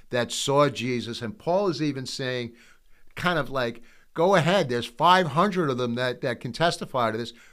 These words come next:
They're, most of them are still living. Go ahead, ask them." So in other words, sensing that,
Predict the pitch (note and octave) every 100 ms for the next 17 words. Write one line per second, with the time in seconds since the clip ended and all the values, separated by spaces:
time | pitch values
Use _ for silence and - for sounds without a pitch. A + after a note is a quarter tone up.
0 | _ _ B2+ C#3+ C#3+ E3 G3+ F#3 C#3+ C#3
1 | - D#3+ D#3+ E3+ B2+ E3+ F#3+ G3+ D3+ C3+
2 | F3 A#3 - A#2+ C#2 - - - - -
3 | - D#3 D#3+ G3+ G#3+ G3 F#3 D3+ - -
4 | F#3 G3 F#3 F3+ D#3+ D3